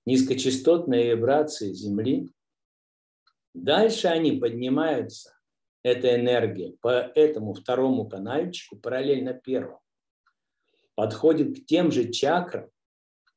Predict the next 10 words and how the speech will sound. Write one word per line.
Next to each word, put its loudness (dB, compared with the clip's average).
раскручивается 2
и -2
выходит, 2
и -6
отдаётся -2
в -20
космос. -18
Вот -6
таким 0
образом 0